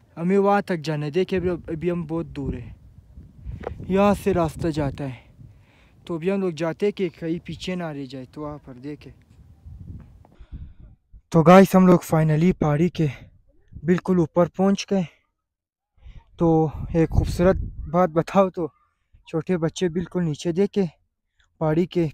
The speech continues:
पीछे football खेल रहे। तो ये जो रास्ता है, ये मेरे ख्याल में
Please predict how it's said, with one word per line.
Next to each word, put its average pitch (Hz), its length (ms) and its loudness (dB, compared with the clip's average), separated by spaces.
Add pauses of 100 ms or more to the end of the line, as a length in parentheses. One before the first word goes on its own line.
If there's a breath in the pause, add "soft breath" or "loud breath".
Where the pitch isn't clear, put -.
पीछे 160 300 -2
football 156 500 -2
खेल 123 260 -8
रहे। 113 160 -16 (920 soft breath)
तो 160 100 -2
ये 175 160 2
जो 165 120 -2
रास्ता 156 400 -2
है, 196 140 -2
ये 175 120 -2
मेरे 160 220 -4
ख्याल 170 320 -2
में 156 200 -6